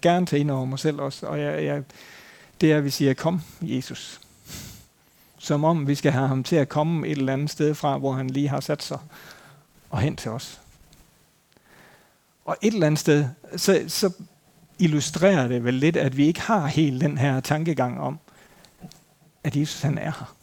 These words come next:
Han er i mine ord, han er i mit hjerte, han er i mit nærvær.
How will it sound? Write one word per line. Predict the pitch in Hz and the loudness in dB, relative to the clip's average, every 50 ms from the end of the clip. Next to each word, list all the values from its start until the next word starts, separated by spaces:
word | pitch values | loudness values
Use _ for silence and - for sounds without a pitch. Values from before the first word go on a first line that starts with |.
| _ _ _ _ _ _ _ _ _ | _ _ _ _ _ _ _ _ _
Han | - - 113 107 | -14 -10 -6 -2
er | 156 147 147 | 0 2 2
i | 156 156 | 2 2
mine | 143 139 135 131 131 131 | 2 0 -2 -2 -2 -2
ord, | 135 165 175 143 135 | -2 -2 -2 -2 -2
han | 127 135 127 | -4 -4 -4
er | 127 139 147 147 | -4 -2 -2 0
i | 139 | 0
mit | 135 131 127 117 | 0 0 0 0
hjerte, | 127 127 131 131 147 165 170 170 151 | 0 2 2 2 0 0 -2 -2 -4
han | - 147 139 131 | -4 -4 -4 -4
er | 139 143 147 143 - _ _ _ - - _ _ _ - - - _ _ _ _ _ _ _ _ _ _ _ _ _ _ _ | -4 -4 -6 -8 -12 _ _ _ -20 -20 _ _ _ -20 -20 -20 _ _ _ _ _ _ _ _ _ _ _ _ _ _ _
i | 175 147 | 2 2
mit | 143 143 143 165 - | 4 4 2 2 0
nærvær. | - 139 139 143 156 147 127 113 | 0 2 2 2 2 2 0 -2